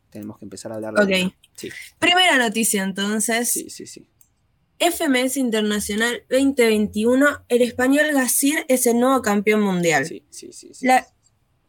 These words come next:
Speaker 2: la gran final de la F M S Internacional del dos mil veintiuno terminó este sábado once de septiembre con Gasir coronándose como el nuevo campeón mundial.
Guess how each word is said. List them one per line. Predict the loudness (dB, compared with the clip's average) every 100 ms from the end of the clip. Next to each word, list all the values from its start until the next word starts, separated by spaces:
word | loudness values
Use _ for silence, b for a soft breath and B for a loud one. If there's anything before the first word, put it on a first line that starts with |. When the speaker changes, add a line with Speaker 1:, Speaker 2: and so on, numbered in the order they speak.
| 0
Speaker 2:
la | 2
gran | 4 2
final | 0 0 0 2
de | 2
la | 2
F | 2 -2
M | -4 -2
S | -2
Internacional | -4 -4 -4 -4 -4 -2 -2 -2 -2
del | -4 -2
dos | -4 0
mil | 2
veintiuno | 2 2 0 0 0 0
terminó | 0 2 2 0 -2
este | -4 -2
sábado | -2 0 0 2
once | 2 0 2
de | 0
septiembre | 0 -4 0 2 2 0
con | 0 0
Gasir | 0 -2 -2 -2
coronándose | -2 -2 0 0 -2 -2 -2
como | -2 -2 0
el | 2
nuevo | 2 0
campeón | 0 -4 -4 -4
mundial. | -4 -6 -8 -10